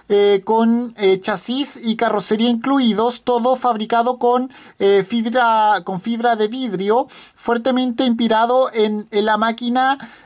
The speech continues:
que ganó la versión dos mil tres de las veinticuatro horas de Le Mans, que acerca mucho más al sueño de conducir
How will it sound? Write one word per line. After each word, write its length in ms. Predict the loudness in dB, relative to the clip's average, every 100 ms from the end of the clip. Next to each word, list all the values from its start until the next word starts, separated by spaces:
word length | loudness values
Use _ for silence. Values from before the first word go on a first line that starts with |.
| _
que 600 | 0 2 4 4 4 2 2
ganó 320 | 0 2 2
la 160 | 2
versión 540 | 0 -2 -4 0 0 2
dos 100 | 2
mil 260 | 4 2
tres 360 | 0 0 0 0
de 80 | 0
las 140 | 0
veinticuatro 520 | -2 -4 -2 0 2
horas 180 | 2 2
de 100 | 2
Le 120 | 0
Mans, 400 | 2 2 0 -4 -12 -20 -20 _ _
que 100 | -2
acerca 400 | 0 0 0 0
mucho 320 | 0 0 0
más 320 | 2 0 0
al 480 | -2 0 2 0 -2
sueño 580 | -2 0 0 2 0 0 -6 -20 _
de 380 | 0 2 2 2
conducir 720 | 0 2 0 -2 0 -2